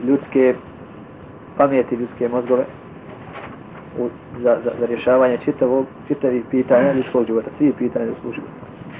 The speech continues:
Kako se odrazilo direktno na ponašanje i običaje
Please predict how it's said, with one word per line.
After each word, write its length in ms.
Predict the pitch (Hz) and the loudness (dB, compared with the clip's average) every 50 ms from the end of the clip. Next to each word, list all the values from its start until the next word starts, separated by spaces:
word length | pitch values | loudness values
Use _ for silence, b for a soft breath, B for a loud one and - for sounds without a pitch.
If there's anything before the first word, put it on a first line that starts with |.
| - - - - - - - - - - - - | -10 -10 -10 -10 -10 -10 -12 -12 -10 -14 -10 4
Kako 200 | - 175 - - | 6 6 8 6
se 240 | - - - - - - - - - - - - | 6 8 8 8 8 4 0 -8 -16 -6 2 2
odrazilo 540 | 131 117 120 127 139 143 139 131 127 127 | 4 6 6 8 8 8 8 8 6 6
direktno 460 | 120 127 123 139 147 143 - 160 156 - - - - - - - - - - - - - - - - - - - 131 | 6 8 6 6 4 2 0 -4 -4 -4 -6 -12 -16 -18 -18 -18 -18 -18 -18 -18 -18 -18 -18 -18 -18 -16 -10 -2 2
na 100 | 127 127 | 2 4
ponašanje 640 | - 127 123 120 127 135 131 - - 131 127 123 120 | 4 4 4 4 4 2 2 2 2 2 2 2 4
i 120 | 120 123 | 6 6
običaje 600 | 131 127 127 127 - 131 127 123 123 123 127 | 6 4 2 0 4 6 8 8 8 8 6